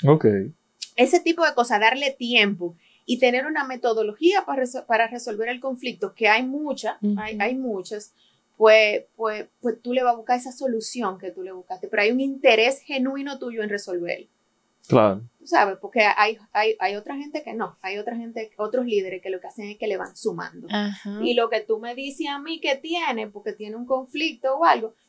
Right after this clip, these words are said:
Speaker 2: yo voy y se lo digo al equipo y le digo, "No se lo digan a nadie".
Speaker 3: Ujú.
Speaker 2: Ya, entonces
Speaker 1: Verdad.
Speaker 2: eso va a ir creciendo y se te va, y se te va a dañar el clima definitivamente.
Speaker 3: Sí,
Speaker 1: Ok.
Speaker 3: cien por ciento.
Speaker 1: Ahora, ¿cómo manejo el, el hecho de que el conflicto sea conmigo como líder?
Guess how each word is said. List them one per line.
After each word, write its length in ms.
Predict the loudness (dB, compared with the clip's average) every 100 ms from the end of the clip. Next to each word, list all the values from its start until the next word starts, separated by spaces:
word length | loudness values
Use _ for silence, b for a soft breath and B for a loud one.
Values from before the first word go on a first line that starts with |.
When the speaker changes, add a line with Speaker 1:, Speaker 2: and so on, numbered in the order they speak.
| _
Speaker 2:
yo 140 | -4
voy 140 | -2 -4
y 40 |
se 120 | -6
lo 100 | -8
digo 240 | -8 -10 -8
al 100 | -8
equipo 340 | -8 -8 -8 -8
y 40 |
le 60 | -12
digo, 160 | -14
"No 80 | -18
se 100 | -8
lo 80 | -2
digan 220 | -2 -2 -8
a 40 |
nadie". 400 | -12 -10 -10 -14 -18 _ _ _ -4
Speaker 3:
Ujú. 140 | 0
Speaker 2:
Ya, 160 | 2 4
entonces 240 | 6 6
Speaker 1:
Verdad. 80 | 4
Speaker 2:
eso 160 | 0 4
va 140 | 8
a 60 | 8
ir 140 | 6
creciendo 680 | 6 4 4 2 4 4 2
y 60 | 0
se 100 | 0
te 160 | -2 4
va, 220 | 6 6
y 100 | 2
se 180 | -4 -4
te 180 | -2 -2
va 500 | 2 2 2 0 0
a 40 |
dañar 260 | -2 -4 -10
el 60 |
clima 400 | -4 -2 0 -2
definitivamente. 920 | -6 -10 -18 -4 -2 -2 -6 -14 _ _ _ _
Speaker 3:
Sí, 240 | 2 4 4
Speaker 1:
Ok. 120 | 2
Speaker 3:
cien 220 | 2 -2 -2
por 120 | -6
ciento. 360 | -6 -10 -12 _ _ b b b b b b _ _
Speaker 1:
Ahora, 600 | 6 10 10 10 8 4 _ _ _ _ _
¿cómo 300 | 8 10 10
manejo 420 | 8 6 6 6
el, 220 | 4 2 4
el 180 | 8
hecho 280 | 10 10 8
de 160 | 8 8
que 220 | 4 2
el 220 | 4 2
conflicto 500 | 2 0 4 2 4
sea 240 | 6 6 6
conmigo 580 | 0 -4 2 4 4 4
como 240 | 2 2
líder? 340 | 0 0 -4